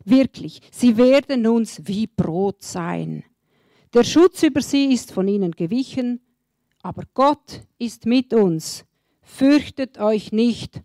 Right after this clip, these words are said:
vor ihnen." So möchten sie überzeugen. Aber wisst ihr, was jetzt geschieht mit Josua und Kaleb?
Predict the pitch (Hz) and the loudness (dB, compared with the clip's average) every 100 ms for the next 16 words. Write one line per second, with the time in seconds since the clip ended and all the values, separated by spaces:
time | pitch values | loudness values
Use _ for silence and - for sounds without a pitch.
0 | _ - 202 196 185 170 156 147 - 156 | _ -4 -2 0 -2 -4 -6 -6 -10 -14
1 | _ _ _ _ _ _ _ _ _ _ | _ _ _ _ _ _ _ _ _ _
2 | _ _ _ _ _ - 320 311 247 254 | _ _ _ _ _ 2 4 6 4 0
3 | - 254 240 - 220 208 196 190 - - | -4 -4 -4 -2 -4 -4 -6 -8 -12 -8
4 | 160 165 165 147 156 165 _ _ _ _ | -4 -4 -6 -10 -10 -12 _ _ _ _
5 | _ _ _ _ _ _ _ _ _ _ | _ _ _ _ _ _ _ _ _ _
6 | _ _ 226 226 302 311 - 302 247 226 | _ _ -2 2 2 2 0 0 2 -2
7 | - 214 240 - - - 190 - 196 233 | 0 -6 -6 -10 -16 -12 -12 -10 -10 -12
8 | - - - _ _ _ _ 220 220 226 | -14 -20 -20 _ _ _ _ -8 -4 0
9 | 220 226 233 214 220 226 _ _ _ 220 | 0 0 -2 -4 -4 -8 _ _ _ -8
10 | - 226 220 226 226 | -4 -2 0 -2 -6